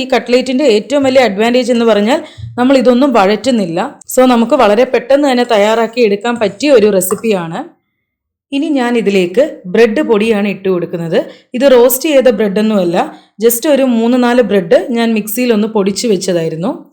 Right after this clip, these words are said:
നമുക്കൊരു മൂന്ന് ടേബിൾ സ്പൂൺ ആദ്യം ഇട്ട് കൊടുക്കാം. ഈ ബ്രെഡ് ഉപയോഗിക്കുന്നതിൻ്റെ മെയിൻ ഉദ്ദേശം എന്ന് വെച്ച് കഴിഞ്ഞാൽ നമുക്ക് ഈ പൊട്ടറ്റോയിലുള്ള ഈർപ്പം വലിച്ചെടുക്കാൻ വേണ്ടിയിട്ടാണ് നമ്മൾ ഈ ബ്രെഡ് പൊടി ഇട്ട് കൊടുക്കുന്നത്. ഞാനിവിടെ വൈറ്റ് ബ്രെഡാണ് എടുത്തിരിക്കുന്നത്, നിങ്ങൾക്ക് വേണമെങ്കിൽ ബ്രൗൺ ബ്രെഡും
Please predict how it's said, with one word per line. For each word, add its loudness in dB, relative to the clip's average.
നമുക്കൊരു 2
മൂന്ന് 2
ടേബിൾ 4
സ്പൂൺ -2
ആദ്യം -2
ഇട്ട് -2
കൊടുക്കാം. -4
ഈ -2
ബ്രെഡ് 2
ഉപയോഗിക്കുന്നതിൻ്റെ -2
മെയിൻ -2
ഉദ്ദേശം 0
എന്ന് 2
വെച്ച് -2
കഴിഞ്ഞാൽ 0
നമുക്ക് -4
ഈ -2
പൊട്ടറ്റോയിലുള്ള 2
ഈർപ്പം -2
വലിച്ചെടുക്കാൻ -2
വേണ്ടിയിട്ടാണ് 0
നമ്മൾ 0
ഈ -2
ബ്രെഡ് 0
പൊടി 2
ഇട്ട് -4
കൊടുക്കുന്നത്. -2
ഞാനിവിടെ 4
വൈറ്റ് 0
ബ്രെഡാണ് 2
എടുത്തിരിക്കുന്നത്, -4
നിങ്ങൾക്ക് -2
വേണമെങ്കിൽ -2
ബ്രൗൺ 2
ബ്രെഡും -2